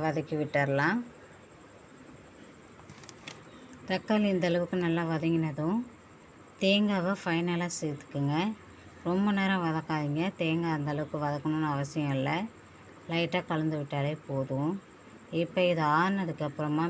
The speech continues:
மிக்ஸி கப்பில் சேர்த்துட்டு ஃபைனாக அரைச்சி எடுத்துக்கலாம். நம்ம மிக்ஸி கப்பில் சேர்த்துக்கிறேன்.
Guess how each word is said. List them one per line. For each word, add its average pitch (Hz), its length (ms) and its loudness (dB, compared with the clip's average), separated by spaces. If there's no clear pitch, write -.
மிக்ஸி 160 320 -6
கப்பில் 139 380 -2
சேர்த்துட்டு 143 400 -4
ஃபைனாக 156 420 0
அரைச்சி 143 260 -2
எடுத்துக்கலாம். 135 540 0
நம்ம 135 280 0
மிக்ஸி 170 340 0
கப்பில் 165 400 0
சேர்த்துக்கிறேன். 160 580 0